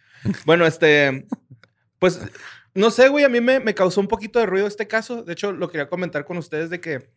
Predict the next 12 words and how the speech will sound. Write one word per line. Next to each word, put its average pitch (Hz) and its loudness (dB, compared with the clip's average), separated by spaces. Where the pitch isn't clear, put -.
se - 0
me 160 2
hace 196 0
como 190 -2
que - -10
este 147 -6
güey 175 2
es 180 -6
el 185 -4
asesino 160 -4
en 170 -8
serie, 196 -4